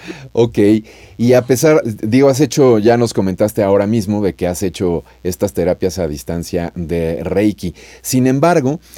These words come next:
yo me atrevería a decir, Esme, no sé si tú estés de acuerdo o no, que la mayor parte de la gente te ubicará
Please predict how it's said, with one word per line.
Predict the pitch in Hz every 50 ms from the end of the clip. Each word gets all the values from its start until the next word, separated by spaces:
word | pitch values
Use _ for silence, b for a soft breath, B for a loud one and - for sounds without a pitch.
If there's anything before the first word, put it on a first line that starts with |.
| B B B B
yo | 90 101 123 139 139 - _ _ _
me | - 120 120 110
atrevería | 104 107 113 104 95 98 107 127 139
a |
decir, | 139 135 123 - 127 127 123
Esme, | 120 123 110 117 131 143 143
no | 131 101 90
sé | 87 101 92
si | 90 101
tú | - 104
estés | 98 - - 104 95
de | 107
acuerdo | 107 107 - 107 107 110 113
o |
no, | 113 113 110 107 B B B B B B B B
que | - 104 101
la | 104 104 104
mayor | 110 107 107 113 139 147 -
parte | 156 143 147 - 165
de | 160
la | 139 117
gente | - 131 120 123 120 135 131
te | 123 - 113 104
ubicará | 98 95 95 104 92 - 101 98 101 110 117 117 127 -